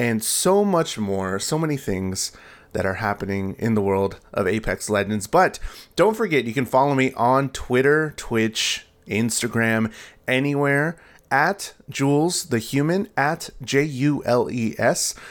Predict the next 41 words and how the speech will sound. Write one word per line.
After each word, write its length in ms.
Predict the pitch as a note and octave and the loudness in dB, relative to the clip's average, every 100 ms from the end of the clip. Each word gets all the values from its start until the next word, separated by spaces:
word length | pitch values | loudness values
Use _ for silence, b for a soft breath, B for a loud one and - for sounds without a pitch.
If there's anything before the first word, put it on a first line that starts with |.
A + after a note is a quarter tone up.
| B | B
the 80 | - | -4
Human 480 | G#2+ - D3 D3+ D3+ | -4 0 0 2 0
on 220 | - G#2 | -2 -4
all 280 | - G#2 A#2 | 0 0 0
social 400 | - A#2+ A2 A#2 | 0 0 0 0
media. 400 | G#2+ A2 A2 G#2+ | 2 2 4 2
I'm 220 | G2 G#2+ | 2 0
very 280 | G#2 C3 C#3 | 2 4 2
frequent 420 | - D3 C3+ C3 - | 0 -2 -2 -4 -4
on 180 | A2+ G#2+ | -2 -2
Twitter. 520 | - - F3+ F#3+ F#3 B B - | -6 0 2 4 2 B B -4
I'm, 220 | G#2 G#2 - - - | -2 -2 -4 -10 -4
<laughs> 220 | - - | -4 -2
I'm 200 | A2 G#2+ | -2 -2
always 480 | A2+ C3+ C3 C#3 B2 | 2 2 4 4 4
on 160 | B2 B2 | 2 2
Twitter. 500 | - C3+ B2+ C3 - - | 2 4 4 2 0 -4
<laughs> 160 | - C3+ | -2 2
Believe 320 | B2 C3 C3+ | 2 4 2
me, 280 | C3+ B2+ C3 B B B | 4 2 0 B B B
I 300 | A2 A2 A2 | 0 2 2
spend 380 | A2 - B2 A2 | 0 0 2 2
most 360 | G#2+ B2 C3+ D3 | 4 4 4 2
of 60 | |
my 100 | B2 | 0
time 260 | A#2 B2+ A2 | 2 0 2
on 160 | A2 A2 | 0 2
Twitter, 320 | A2 G#2 G2+ | 0 0 0
so 120 | G#2+ | -2
you 140 | G#2+ | -2
can 120 | G#2+ G#2+ | 0 0
go 100 | G2+ | 0
check 220 | A#2 G#2+ | 0 0
me 100 | G#2+ | 2
out 200 | G2+ - | 2 2
on 220 | A2 G#2+ | 0 2
there 160 | G2 G2+ | 2 2
with 180 | G2+ | 0
my 140 | G#2+ G2+ | 0 -2
trash 420 | - G#2 G2 - | 2 0 0 -6
tweets. 440 | - C3+ C#3+ - | -4 -2 -2 -6